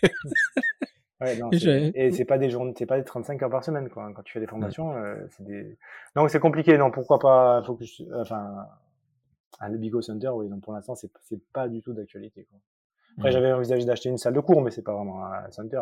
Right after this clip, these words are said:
Speaker 1: Est-ce que ça, alors, j'avais envisagé, j'avais envie d'acheter, d'acheter un local, plus pour des raisons pratiques, parce qu'en fait, euh, à Ajaccio, c'est compliqué de trouver une salle. Euh,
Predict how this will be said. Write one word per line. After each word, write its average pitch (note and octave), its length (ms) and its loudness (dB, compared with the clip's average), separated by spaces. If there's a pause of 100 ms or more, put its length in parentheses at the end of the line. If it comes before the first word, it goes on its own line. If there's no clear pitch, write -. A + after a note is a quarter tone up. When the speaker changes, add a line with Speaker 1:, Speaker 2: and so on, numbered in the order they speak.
Speaker 1:
Est-ce F#2+ 80 -10
que A2+ 100 -12
ça, A2 240 -10 (600)
alors, A#2 120 2
j'avais C3 140 4
envisagé, C#3+ 500 4
j'avais C#3 300 2
envie C#3 160 2
d'acheter, C#3 340 0 (240)
d'acheter B2+ 320 -6
un A#2+ 60 -4
local, C3 640 4 (720)
plus D3+ 160 -2
pour C#3 160 4
des C3+ 80 8
raisons C3+ 240 4
pratiques, D3+ 560 4
parce C#3+ 200 -2
qu'en A2+ 140 -6
fait, C3+ 300 -2
euh, A2 300 -2
à - 20 -6
Ajaccio, A2 480 -6
c'est - 160 -14
compliqué G#2+ 320 -12
de - 20 -8
trouver G#2+ 220 -16
une G#2 100 -12
salle. A2 400 -8
Euh, - 1300 -20